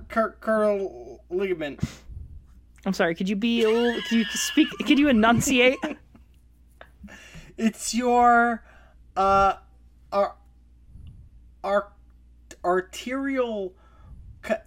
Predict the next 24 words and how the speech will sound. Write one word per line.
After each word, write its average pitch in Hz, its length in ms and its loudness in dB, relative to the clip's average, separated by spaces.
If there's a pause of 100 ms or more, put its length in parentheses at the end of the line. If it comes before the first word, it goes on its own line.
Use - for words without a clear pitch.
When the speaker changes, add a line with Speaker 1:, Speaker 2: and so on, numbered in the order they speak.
(200)
Speaker 1:
collateral 180 1400 -2
ligament. 143 500 -8 (1300)
No. - 380 -6
Speaker 2:
<laughs> 254 60 -14
I'm - 60 -10
sorry, 220 480 -2
I'm 190 80 -2
not 202 160 0
gonna 220 140 0
be 196 80 0
able 185 200 0
to 185 80 -8
give 208 140 -2
you 185 100 -2
that. 175 240 -2
Speaker 1:
No, 160 220 0
I 151 100 0
don't 156 160 -6
think - 200 -10
so. 131 440 -8
I 180 120 -12
didn't 175 180 0
think 175 220 -6
so. 127 320 -8